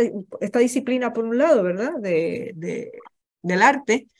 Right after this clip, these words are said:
y por otro lado, de la figura de Irene, incluso de Jack Delano.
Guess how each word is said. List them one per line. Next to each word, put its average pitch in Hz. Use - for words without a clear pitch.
y 180
por 196
otro 196
lado, 208
de 214
la 170
figura 190
de 170
Irene, 185
incluso 170
de 170
Jack 151
Delano. -